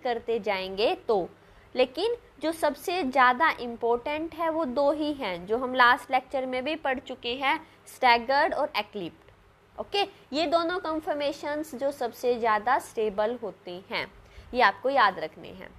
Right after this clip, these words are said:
नाम। ओके, अब देखो structures हम बना रहे हैं, Diagram बनाएंगे, एक energy level diagram है।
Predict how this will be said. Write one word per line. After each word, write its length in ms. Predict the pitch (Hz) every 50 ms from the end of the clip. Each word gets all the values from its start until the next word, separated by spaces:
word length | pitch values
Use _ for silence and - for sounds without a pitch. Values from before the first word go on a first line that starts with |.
| - - _ _ _ _ -
नाम। 320 | 180 180 175 175 180 185 - - - - - - - _ -
ओके, 280 | 247 269 - 392 392 381 - - - - -
अब 140 | - 269 294
देखो 320 | 262 320 330 320 - 392 427
structures 720 | - - 302 285 294 - - - 339 330 381 392 - -
हम 160 | 370 349 359
बना 300 | 330 311 285 262 240 220 208
रहे 160 | 202 202 202
हैं, 100 | 202 208
Diagram 480 | 208 208 208 214 226 247 254 269 285 277
बनाएंगे, 440 | 294 277 277 262 254 254 262 262 269
एक 120 | 262 -
energy 460 | - 233 233 233 233 233 220 220 262 262
level 320 | 262 254 247 247 247 247
diagram 540 | 233 240 233 226 220 233 233 233 233 240 254
है। 260 | 254 277 269 330 415